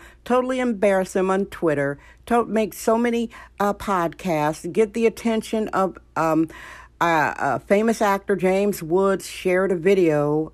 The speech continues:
of one of my comrades, and then A B C seven News with Dan Noyes, he did a spot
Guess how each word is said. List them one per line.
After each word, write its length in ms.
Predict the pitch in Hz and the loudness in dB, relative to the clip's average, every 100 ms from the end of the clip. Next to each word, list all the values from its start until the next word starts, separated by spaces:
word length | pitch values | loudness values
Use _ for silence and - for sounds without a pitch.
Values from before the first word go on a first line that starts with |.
| - | -6
of 460 | 151 160 147 131 143 | -2 -2 -2 -6 -2
one 100 | 180 | 2
of 80 | 180 | 2
my 120 | 175 | 0
comrades, 840 | - 185 170 139 135 135 139 - - - - | -2 0 0 0 -2 -4 -6 -10 -20 -20 -8
and 280 | 175 170 165 | -2 0 2
then 180 | 185 180 | 2 2
A 140 | 185 185 | 2 2
B 120 | 196 | 0
C 200 | - 202 | -2 -2
seven 380 | - 190 185 196 | 0 0 0 0
News 340 | 220 220 190 | 2 0 -2
with 140 | 180 | -2
Dan 280 | 165 170 175 | 0 2 2
Noyes, 580 | 208 220 220 208 208 - - - - - - | 2 0 2 0 -2 -10 -20 -20 -20 -20 -20
he 380 | - 226 226 202 | -6 -2 0 0
did 240 | 196 170 | 0 0
a 40 | |
spot 680 | 160 - - 214 233 - - | -4 -4 0 2 2 -4 -14